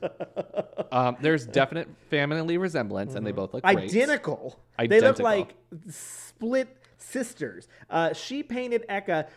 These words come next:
Speaker 1: who is ten shades darker than her, just like her. Like, what? <laughs>
Speaker 2: Yeah. Um, I think that, uh, it's not as simple as a bodysuit.
Speaker 1: No.
Speaker 2: And she made those custom,
Speaker 1: Yes.
Speaker 2: apparently.
Speaker 1: Yes.
Speaker 2: Um,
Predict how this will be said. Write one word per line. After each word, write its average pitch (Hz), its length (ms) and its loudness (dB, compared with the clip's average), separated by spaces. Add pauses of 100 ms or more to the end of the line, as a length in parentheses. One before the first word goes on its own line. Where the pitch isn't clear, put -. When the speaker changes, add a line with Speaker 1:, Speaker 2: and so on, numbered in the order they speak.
Speaker 1:
who 208 180 -2
is 185 260 4 (300)
ten 277 260 -2
shades 233 320 -2
darker 214 340 2
than 170 160 0
her, 127 400 -2 (800)
just 180 440 8
like 208 320 2
her. 160 360 -2 (120)
Like, 180 320 0 (200)
what? 160 580 -6 (120)
<laughs> - 120 -16
Speaker 2:
Yeah. - 200 -6 (480)
Um, 110 360 4
I 131 120 2
think 175 500 -2
that, 135 320 -2
uh, 120 160 -2
it's - 220 -4
not 123 260 2
as 165 100 -2
simple 160 280 -4
as 147 100 -4
a 143 60 -8
bodysuit. 95 640 -6 (100)
Speaker 1:
No. 151 180 -4
Speaker 2:
And 113 100 -4
she 233 160 -6
made 190 220 -4
those 101 220 -6
custom, 92 640 -8
Speaker 1:
Yes. 165 240 0
Speaker 2:
apparently. 87 580 -10
Speaker 1:
Yes. 143 380 -6
Speaker 2:
Um, 104 200 0